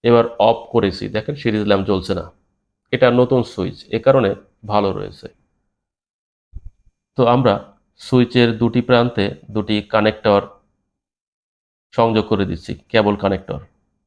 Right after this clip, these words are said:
এই কেবলগুলো মূলত হিটপ্রুফ কেবল, তাপমাত্রা সহ্য করতে পারে, পুড়ে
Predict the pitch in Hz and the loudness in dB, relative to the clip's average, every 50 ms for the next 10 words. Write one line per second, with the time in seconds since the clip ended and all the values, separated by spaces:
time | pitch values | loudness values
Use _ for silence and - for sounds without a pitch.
0 | _ _ - 123 120 120 - 127 123 117 127 131 127 123 135 135 135 135 131 127 | _ _ -2 -2 -2 0 2 2 2 4 4 2 2 2 2 2 4 4 2 2
1 | 120 - 107 101 101 - - _ _ - 131 127 127 - - 127 120 117 - - | 0 0 0 -2 -2 -4 -10 _ _ 0 0 0 0 0 0 0 0 0 0 -2
2 | 98 95 101 101 117 - _ _ _ _ _ _ _ _ _ _ _ _ - 113 | -2 -2 -4 -6 -10 -12 _ _ _ _ _ _ _ _ _ _ _ _ 2 2
3 | 110 113 - 120 117 - - 117 107 107 - - 123 110 98 110 101 104 101 - | 2 2 2 0 0 2 2 0 0 0 0 0 -2 0 0 -2 -2 -2 -4 -4
4 | - 98 - 95 90 82 - - _ - 123 117 107 | -4 -4 -2 -2 -2 -4 -6 -10 _ -2 0 2 2